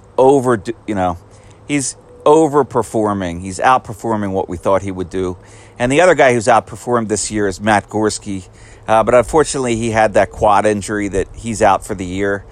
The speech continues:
And I did not get to see Matt Gorski last night. But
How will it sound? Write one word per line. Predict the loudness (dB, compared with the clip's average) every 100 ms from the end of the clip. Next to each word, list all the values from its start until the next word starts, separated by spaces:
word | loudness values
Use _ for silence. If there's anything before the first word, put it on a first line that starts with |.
| -20 -20 -12
And | -2
I | -2
did | 2 2
not | 2 0
get | -2 -6
to | -6
see | -6 -4
Matt | -2 -2 -2
Gorski | -6 -6 -6 -10
last | -4 -2 -2 -6
night. | -8 -6 0
But | 2